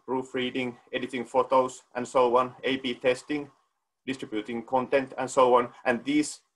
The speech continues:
kind of, uh, algorithmic tools are already quite widely in use in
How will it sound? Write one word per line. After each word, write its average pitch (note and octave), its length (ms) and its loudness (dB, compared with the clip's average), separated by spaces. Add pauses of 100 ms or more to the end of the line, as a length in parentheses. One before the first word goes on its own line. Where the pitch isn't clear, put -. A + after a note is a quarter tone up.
kind C3 260 4
of, A#2+ 220 2 (1000)
uh, A2+ 200 8 (200)
algorithmic B2 600 2 (100)
tools B2 440 -4 (140)
are B2 220 4
already B2 560 4 (680)
quite A#2+ 380 2 (140)
widely B2+ 360 2
in B2+ 260 -2
use C3+ 460 -2 (240)
in A#2 240 -8